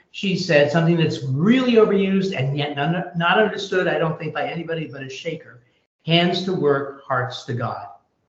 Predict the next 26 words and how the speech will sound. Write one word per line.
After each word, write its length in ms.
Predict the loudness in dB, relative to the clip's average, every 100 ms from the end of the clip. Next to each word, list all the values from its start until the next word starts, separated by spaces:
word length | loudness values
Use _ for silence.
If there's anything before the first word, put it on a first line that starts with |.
| _ _ _ 0
That 220 | 4 4
is 100 | 2
such 220 | 2 2
an 80 | 2
important 680 | 0 0 0 0 0 -2 -2
value 420 | 0 2 2 0
in 80 | 0
our 160 | 0 0
lives, 360 | 0 -2 -4 -12 -12 0
that 440 | 2 2 -6 -16 _ _ _ -6
laboring 840 | 2 4 4 4 2 0 -2 -6 -10
for 80 | -6
the 120 | -4
gift 240 | -4 -4
of 100 | -6
God, 320 | -4 -4 -4 -4
that's 240 | -6 -6 -4
how 180 | -2
we 240 | -2 -6 -12
consider 380 | -12 -6 -4 0
in 120 | 2
worship, 520 | 2 2 -2 -8 -14 _ _ _ _ _
use 240 | -4 -2 0
the 120 | 0
word 180 | 0 0
labor. 360 | 0 -2 -6